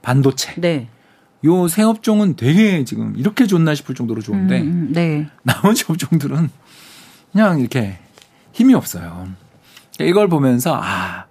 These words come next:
Speaker 1: 지금 제가 방금 이야기했던 게 이게 다 선진국향, 그렇지 않습니까? 지금 최근에, 어, 뭐죠? 그 우크라이나 전쟁 이후에 천연가스, 액화 천연가스 선박 운반 이런 거에 대한 수요 생기면서 선박 좋아지는 거.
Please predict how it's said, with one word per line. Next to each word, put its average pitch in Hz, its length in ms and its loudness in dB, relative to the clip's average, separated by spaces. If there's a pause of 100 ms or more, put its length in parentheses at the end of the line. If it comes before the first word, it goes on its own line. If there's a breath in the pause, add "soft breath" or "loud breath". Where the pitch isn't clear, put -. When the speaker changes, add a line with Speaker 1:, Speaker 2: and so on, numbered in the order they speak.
(460 loud breath)
Speaker 1:
지금 202 220 0
제가 196 180 2
방금 208 280 2
이야기했던 170 480 0
게 156 60 -2
이게 165 120 -2
다 123 280 -4
선진국향, 175 920 2 (640 soft breath)
그렇지 143 200 -4
않습니까? 113 400 -2
지금 113 180 -6
최근에, 123 640 0 (580 loud breath)
어, 110 260 -6
뭐죠? 127 400 -4
그 123 100 -6
우크라이나 175 480 0
전쟁 143 320 0
이후에 113 500 -2 (300 soft breath)
천연가스, 156 840 -2 (240)
액화 151 300 -4
천연가스 147 500 -4
선박 156 340 -2
운반 131 400 -2
이런 127 180 -2
거에 131 160 -2
대한 113 220 -4
수요 143 240 0
생기면서 131 480 -4
선박 135 440 -4
좋아지는 98 500 -6
거. 92 220 -10